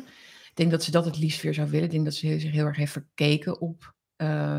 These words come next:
het Nederlands publiek en haar unlike-, unlikability. Ehm, en dat kan zij ook niet meer ver-, ver-, veranderen. Ik, ik denk dat ze, dat, ze, je kan er nog vijf coaches en, en mooie, eh,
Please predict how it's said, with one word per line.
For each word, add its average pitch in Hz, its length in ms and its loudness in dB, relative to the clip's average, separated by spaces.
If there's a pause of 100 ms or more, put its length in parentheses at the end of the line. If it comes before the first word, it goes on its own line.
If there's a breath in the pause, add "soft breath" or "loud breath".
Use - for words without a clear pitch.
(100)
het 147 140 -4
Nederlands 156 280 -2
publiek 160 420 -8
en 160 220 -2
haar 156 600 -2
unlike-, 160 480 6 (100)
unlikability. 170 880 2 (680 soft breath)
Ehm, 156 460 2
en 170 120 0
dat 170 160 2
kan 196 200 6
zij 185 140 4
ook 185 60 2
niet 190 100 4
meer 175 140 4
ver-, 170 300 -2
ver-, 160 200 -8
veranderen. 165 760 -2
Ik, - 240 -18
ik - 180 -12
denk 165 160 0
dat 160 140 -2
ze, 160 540 0 (560 soft breath)
dat, - 320 0 (320)
ze, - 160 -6 (100)
je 180 120 -4
kan 175 140 6
er 185 60 8
nog 190 140 2
vijf 165 320 4
coaches 165 520 2
en, 156 360 0
en 165 140 0
mooie, 165 500 2 (100)
eh, 156 240 4